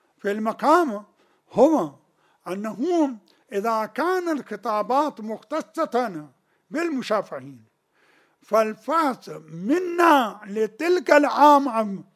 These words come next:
بل في تلك الخطابات فحص عن مخصصات تلك أو تأمل في تلك الخطابات، هذا فيما لا يخصنا نحن، ليس يخصنا، هذا يخص المخاطبين فقط.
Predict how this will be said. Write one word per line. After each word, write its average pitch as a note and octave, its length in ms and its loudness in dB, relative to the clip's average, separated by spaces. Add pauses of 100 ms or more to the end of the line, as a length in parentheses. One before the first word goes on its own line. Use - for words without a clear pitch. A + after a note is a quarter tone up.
(480)
بل A#3 640 2 (300)
في G#3 180 -6
تلك D#4+ 360 -2
الخطابات D4 840 4 (280)
فحص D4+ 360 0
عن C4 280 -6
مخصصات A#3 800 -4
تلك B3+ 460 -4 (260)
أو A3 120 0
تأمل E4 600 -2
في D#4+ 160 0
تلك C#4+ 280 -6
الخطابات، G#3+ 640 -8 (360)
هذا D#4 420 0
فيما D#4+ 340 -6
لا D4+ 320 -4
يخصنا D4+ 580 -6
نحن، D#3+ 360 -14 (480)
ليس D4 300 -2
يخصنا، E3 500 -14 (460)
هذا C#4 300 0
يخص D#4 340 -8
المخاطبين E4 800 -6
فقط. - 340 -18